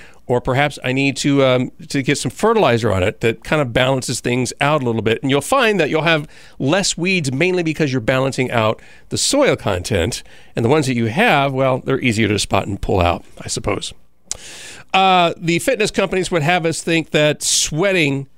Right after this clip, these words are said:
profusely means you've had a killer workout, bro. Not necessarily true.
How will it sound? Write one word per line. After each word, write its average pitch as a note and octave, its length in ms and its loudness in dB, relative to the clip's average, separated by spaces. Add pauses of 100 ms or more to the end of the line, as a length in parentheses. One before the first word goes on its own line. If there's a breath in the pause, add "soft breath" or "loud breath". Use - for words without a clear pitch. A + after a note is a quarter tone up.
(140)
profusely F#3 840 0
means C3+ 360 2
you've E3+ 180 0
had C#3+ 240 0
a G#2 120 -4
killer E3+ 440 -2
workout, D3 560 -2
bro. F3 560 0 (840 soft breath)
Not C3+ 160 -2
necessarily A#2+ 600 0
true. G2+ 380 0